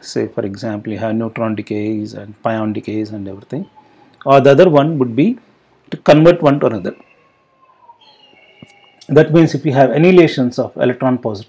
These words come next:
uh, positron annihilations, they, uh,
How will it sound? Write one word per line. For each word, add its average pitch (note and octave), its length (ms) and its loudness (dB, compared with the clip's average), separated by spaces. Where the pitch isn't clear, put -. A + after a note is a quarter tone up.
uh, A2 320 -4
positron A2+ 440 -6
annihilations, B2 680 -2
they, B2+ 320 4
uh, A#2 400 6